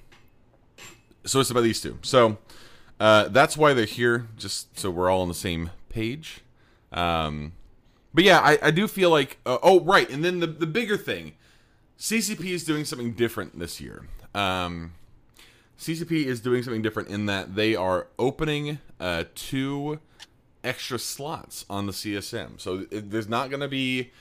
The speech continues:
it's not ju-, just gonna be the final ten anymore. Then they're now taking two more from the top twenty. So one through ten get on, and then they pick, uh, two more from ten or eleven through twenty to get in.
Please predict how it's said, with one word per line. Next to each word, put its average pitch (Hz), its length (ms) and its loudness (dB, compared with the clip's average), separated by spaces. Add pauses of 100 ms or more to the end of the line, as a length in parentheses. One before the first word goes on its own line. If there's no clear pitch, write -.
(140)
it's - 160 -14
not 123 160 -4
ju-, 131 120 -10
just 120 240 -10
gonna 139 140 -2
be 135 80 -4
the 127 80 -8
final 113 300 -4
ten 95 260 -6
anymore. 78 480 -8 (380)
Then 104 280 -4
they're 107 160 -2
now 110 220 -2
taking 101 560 -8
two - 240 -12
more 90 420 -6
from 101 680 -2
the 87 460 -4 (300)
top - 360 0
twenty. 95 580 -8
So 80 560 -4 (240)
one 127 220 -2
through 131 120 -6
ten 131 300 -4
get 120 160 0
on, 113 380 -2 (440)
and 92 160 -8
then 95 220 -4
they 92 100 -2
pick, - 560 -6
uh, 80 540 -4
two 127 220 -8
more 98 240 -4
from 82 340 -8
ten 98 240 -8
or 82 240 -6
eleven 90 540 -4 (100)
through 95 640 -4 (460)
twenty 87 580 -6
to 90 100 -12
get 80 160 -8
in. 87 360 -10